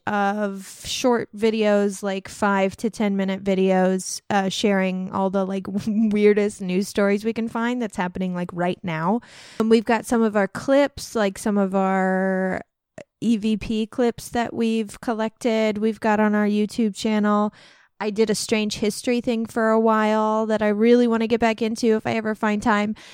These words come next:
We've got an unboxing video on there, which was a lot of fun, with Lilu Soap,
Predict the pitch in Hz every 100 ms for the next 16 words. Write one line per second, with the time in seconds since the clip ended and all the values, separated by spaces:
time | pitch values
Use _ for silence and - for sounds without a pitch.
0 | - - _ _ 233 214 240 220 208 190
1 | 185 226 247 - 240 233 240 247 233 226
2 | 220 220 226 220 220 220 214 214 233 226
3 | 240 247 320 254 233 233 233 226 220 214
4 | 214 208 208 214 220 220 220 - - -
5 | 185 247 392